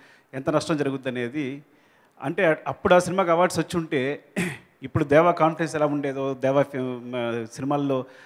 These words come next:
ఆ కాన్ఫిడెన్స్ ఎట్లా ప్రతిబింబించేదో నాకు తెలియదు. But, uh, thanks for giving ప్రస్థానం దేవా, సీరియస్గా అది.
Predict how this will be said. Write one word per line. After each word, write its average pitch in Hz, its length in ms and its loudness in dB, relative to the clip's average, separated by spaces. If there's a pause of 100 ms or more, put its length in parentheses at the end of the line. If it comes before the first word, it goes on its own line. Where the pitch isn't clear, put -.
(160)
ఆ 127 60 2
కాన్ఫిడెన్స్ 139 400 -2
ఎట్లా 139 200 -4
ప్రతిబింబించేదో 139 600 -4
నాకు 123 180 -4
తెలియదు. 123 340 -10 (680)
But, 127 200 0
uh, 120 380 -2 (400)
thanks 190 280 4
for 180 120 2
giving 160 220 0
ప్రస్థానం 120 600 -6
దేవా, 113 200 -2
సీరియస్గా 110 540 -10 (300)
అది. 107 240 -10